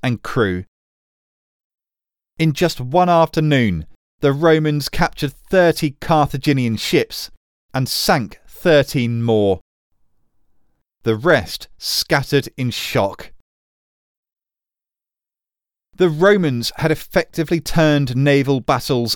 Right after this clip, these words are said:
into land battles, and were using their superior army to devastating effect at sea. Carthaginian naval expertise had been made obsolete overnight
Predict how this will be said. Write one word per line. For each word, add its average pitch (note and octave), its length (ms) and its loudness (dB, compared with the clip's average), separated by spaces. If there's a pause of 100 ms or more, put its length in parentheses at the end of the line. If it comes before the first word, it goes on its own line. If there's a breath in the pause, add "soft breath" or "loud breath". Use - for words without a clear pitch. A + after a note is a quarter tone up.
into C3+ 240 0
land A#2 500 0
battles, G#2 520 -6 (600)
and C#3+ 120 0
were D3 80 0
using D3+ 420 0
their D3 140 2
superior C#3+ 800 0
army C#3 460 0 (200)
to C3 120 -2 (140)
devastating C3 760 0
effect - 580 -4
at A2+ 160 -6
sea. F#2+ 540 -4 (1900)
Carthaginian D#3+ 880 0
naval D3 380 2
expertise C#3 920 -2 (240)
had D3+ 140 0
been C#3+ 220 0
made C3+ 200 2 (220)
obsolete D3 580 0 (120)
overnight B2+ 760 0